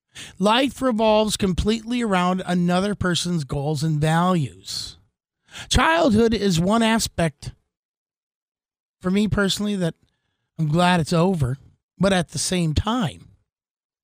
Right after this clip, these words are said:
won't we all always be a child, at least in one way or another? I mean, th-, think about it for a moment.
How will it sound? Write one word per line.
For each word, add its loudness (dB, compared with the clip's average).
won't 0
we 4
all 2
always 2
be -2
a 0
child, -2
at -6
least -4
in -4
one 0
way 2
or 2
another? 0
I -20
mean, -2
th-, -8
think -2
about 0
it -14
for -10
a -6
moment. -18